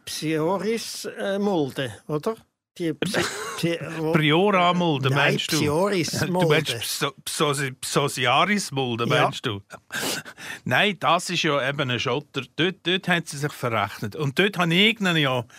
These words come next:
Speaker 2: ich habe ja dort schon in den achtziger Jahren gesagt, "Hört, dort haben wir ein geologisches Problem, dort haben wir eine Senkung, das ist wie ein Sack, der durchgefallen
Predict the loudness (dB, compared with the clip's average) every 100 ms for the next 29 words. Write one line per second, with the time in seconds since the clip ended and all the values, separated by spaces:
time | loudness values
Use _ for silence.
0 | -20 -20 -8 -2 0 2 0 0 -2 -4
1 | -4 -4 -4 -4 -2 -2 -2 -4 -8 -4
2 | -2 0 -2 -4 -6 -4 -4 -2 -4 -8
3 | -14 -20 -20 -20 -20 -20 _ -4 -4 -4
4 | -10 -8 -2 -2 0 -2 -2 -2 -6 -8
5 | -8 -4 -4 -2 -2 -4 -4 -6 -6 -6
6 | -8 -6 -4 -2 -2 -2 -2 -2 -2 -4
7 | -4 -4 -2 -4 -4 -4 -4 -6 -6 -6
8 | -4 -4 -4 -4 -6 -8 -8 -6 -4 -4
9 | -4 -6 -6